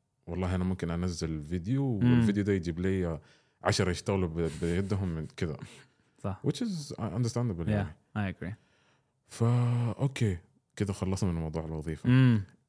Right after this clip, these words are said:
Speaker 1: I, I want you to introduce you more about the stuff that you do, especially the online، يعني،
Speaker 2: مم، مم،
Speaker 1: من
Speaker 2: مم.
Speaker 1: ناحية marketing and so on.
Speaker 2: أم،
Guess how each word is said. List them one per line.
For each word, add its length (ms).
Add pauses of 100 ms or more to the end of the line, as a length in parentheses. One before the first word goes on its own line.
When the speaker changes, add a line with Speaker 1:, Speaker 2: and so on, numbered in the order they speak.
(120)
Speaker 1:
I, 0
I 160
want 180
you 100
to 80
introduce 460
you 120 (100)
more 220 (120)
about 200 (120)
the 60
stuff 440
that 180
you 60
do, 100
especially 500
the 60
online، 500
يعني، 160
Speaker 2:
مم، 260
مم، 100
Speaker 1:
من 60
Speaker 2:
مم. 80
Speaker 1:
ناحية 340
marketing 680
and 60
so 60
on. 280 (1040)
Speaker 2:
أم، 680